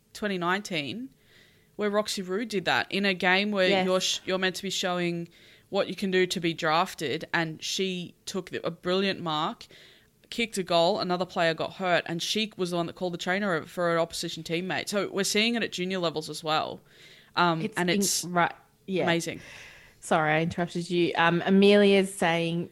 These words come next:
Speaker 2: um, Ange Foley crying on the bench. Oh, sorry, she's talking about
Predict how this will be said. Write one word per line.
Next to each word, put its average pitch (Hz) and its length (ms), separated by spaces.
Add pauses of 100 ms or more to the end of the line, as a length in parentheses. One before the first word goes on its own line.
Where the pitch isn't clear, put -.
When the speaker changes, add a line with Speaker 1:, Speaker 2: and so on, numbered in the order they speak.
(100)
Speaker 2:
um, 165 640
Ange 175 260
Foley 170 240
crying 165 400
on 160 80
the 160 80
bench. - 720 (420)
Oh, 226 160
sorry, 170 380
she's 185 240
talking 175 300
about 143 360